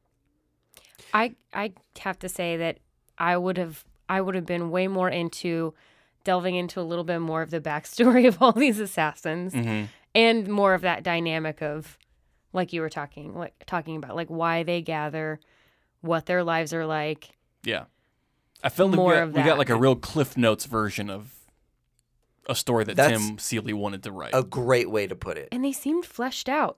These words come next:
Speaker 1: Like, they all had their things.
Speaker 3: Kinda interesting
Speaker 1: Yeah.
Speaker 3: backstories and stuff like that that
Speaker 1: Yeah.
Speaker 3: you kinda gleaned from conversation.
Speaker 2: Yeah.
Speaker 3: But it was just like, "Oh, I just have to infer all this stuff."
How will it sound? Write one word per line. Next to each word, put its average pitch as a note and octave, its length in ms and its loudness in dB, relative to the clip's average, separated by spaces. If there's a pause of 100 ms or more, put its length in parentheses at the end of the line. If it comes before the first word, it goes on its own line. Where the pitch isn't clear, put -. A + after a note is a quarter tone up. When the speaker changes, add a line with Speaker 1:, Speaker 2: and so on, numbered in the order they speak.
Speaker 1:
Like, A3 160 -4
they A#3+ 100 -2
all C#4+ 160 4
had C4 260 -2
their A3+ 160 0 (300)
things. A#3 360 -2
Speaker 3:
Kinda B2+ 280 0
interesting B2+ 480 -4
Speaker 1:
Yeah. G#2 200 4
Speaker 3:
backstories A2+ 580 2
and A2 100 -8
stuff - 220 0
like A2 180 0
that G#2+ 200 0
that G#3 60 -2
Speaker 1:
Yeah. A#3+ 180 2
Speaker 3:
you - 40 -8
kinda G#2+ 240 -2
gleaned G#2 460 -6
from A2 200 -12
conversation. G2+ 920 -4
Speaker 2:
Yeah. G#2 280 -4 (220)
Speaker 3:
But A2 220 -2
it G#2+ 120 -6
was G2+ 140 -6
just G#2+ 220 -8
like, G2+ 240 -2
"Oh, G#2 120 2
I G#2 40 2
just G2+ 200 -6
have G2+ 160 -2
to - 180 -8
infer F#2+ 540 -4
all G2+ 220 -4
this G#2 200 -6
stuff." - 420 -4